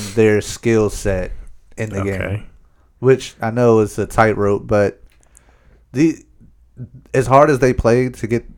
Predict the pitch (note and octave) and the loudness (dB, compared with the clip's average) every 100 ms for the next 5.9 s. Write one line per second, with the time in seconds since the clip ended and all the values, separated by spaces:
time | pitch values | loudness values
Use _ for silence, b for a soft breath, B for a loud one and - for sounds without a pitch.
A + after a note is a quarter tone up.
0 | - A2 A#2+ A2+ G#2+ A2 A2 A2+ A2+ A2 | -20 -10 -4 0 0 0 -2 2 2 2
1 | A2+ G#2 G#2 A2 G2 G2+ A#2 D3 _ _ | 0 2 2 2 0 -2 -6 -8 _ _
2 | _ _ _ _ - G#2+ F#2+ F#2+ - A#2+ | _ _ _ _ -8 -6 -6 -8 0 4
3 | A#2 - A2 A2+ B2 B2 A#2+ A2+ B2+ A2+ | 4 0 -4 0 0 0 -4 -6 -2 -2
4 | G#2+ A2+ A#2 B2 A2 G2 G#2 F#2+ - A2+ | -2 -4 -4 -4 -6 -4 -4 -6 -8 -10
5 | - _ _ - F#2+ C#3+ C#3 F2 | -12 _ _ -14 -8 -4 -4 0